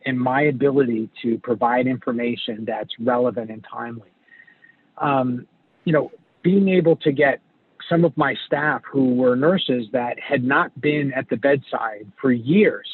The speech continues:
to now go back to the hospital and support the clinical staff. Um, that, that was, those, that was really complicated, but, but they, they knew that we were all in this and we were all pulling together. So I, I think that's, that's really important for your,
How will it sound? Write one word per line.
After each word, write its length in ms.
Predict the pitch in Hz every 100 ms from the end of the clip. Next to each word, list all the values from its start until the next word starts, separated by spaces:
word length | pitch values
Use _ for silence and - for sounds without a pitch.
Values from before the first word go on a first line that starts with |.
| - _ _ _ _
to 80 | 156
now 200 | 143 135
go 200 | 123 147
back 400 | 113 127 135 160
to 60 | 160
the 100 | 131
hospital 480 | - 135 143 - 117
and 60 | 107
support 420 | - - 143 139
the 60 | 117
clinical 460 | - 131 120 127 -
staff. 400 | - 131 127 - _ _ - - - -
Um, 400 | 143 135 131 131
that, 200 | 165 185 -
that 120 | 180 190
was, 140 | 180 -
those, 300 | 175 185 -
that 120 | 175 180
was 160 | 156
really 220 | 151 156 156
complicated, 720 | - 180 170 - 127 120 110
but, 160 | 139 - _
but 140 | 160 143
they, 260 | 165 160 - -
they 140 | 160
knew 300 | 151 170 233
that 180 | 185 147
we 160 | 147 156
were 140 | 151 -
all 320 | 147 165 170 -
in 140 | 156
this 140 | 175 -
and 140 | 131
we 120 | 127 127
were 100 | 127
all 300 | 135 143 -
pulling 260 | 156 147 131
together. 480 | 120 117 135 185 - _ - _ -
So 120 | 156
I, 140 | 180 -
I 60 | 180 -
think 160 | 226
that's, 220 | 208 170 - _ -
that's 220 | 160 - - -
really 260 | 165 165
important 440 | 151 - 151 - 139
for 80 | 135
your, 260 | 123 123